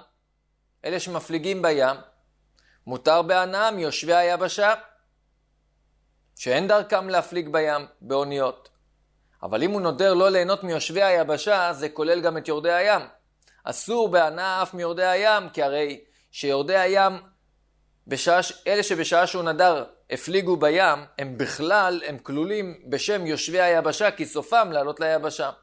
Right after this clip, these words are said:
מי הם אלה יורדי הים?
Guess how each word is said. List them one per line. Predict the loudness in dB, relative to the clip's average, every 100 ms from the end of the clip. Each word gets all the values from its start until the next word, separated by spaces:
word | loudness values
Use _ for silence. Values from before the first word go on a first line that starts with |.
| _ _ _ _ _ _ _ _ _ _ _ _ _
מי | -6 2 2
הם | 4
אלה | 4 6
יורדי | 6 4 4 4
הים? | 4 2 0